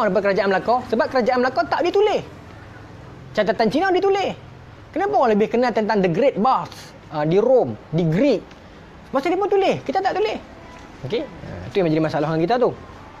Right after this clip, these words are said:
Kita banyak lisan. Lisan ni besar, tuan-tuan. Cerita kat, tuan-tuan ingat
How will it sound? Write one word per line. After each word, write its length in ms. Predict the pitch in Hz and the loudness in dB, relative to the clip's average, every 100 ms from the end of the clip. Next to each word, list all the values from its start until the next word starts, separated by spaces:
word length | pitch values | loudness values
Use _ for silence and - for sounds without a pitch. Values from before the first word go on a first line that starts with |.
| - - | -18 -6
Kita 160 | 185 | -2
banyak 160 | 214 196 | 0 0
lisan. 320 | 180 - 151 127 | 0 0 -2 0
Lisan 240 | 175 254 | 0 2
ni 80 | 262 | 2
besar, 160 | 233 175 160 | 2 2 0
tuan-tuan. 320 | 190 190 139 | 0 0 -2
Cerita 240 | 170 175 240 | -4 -2 -2
kat, 160 | - - - - - | -4 -8 -18 -8 -2
tuan-tuan 160 | 247 | 2
ingat 220 | 349 359 | 4 4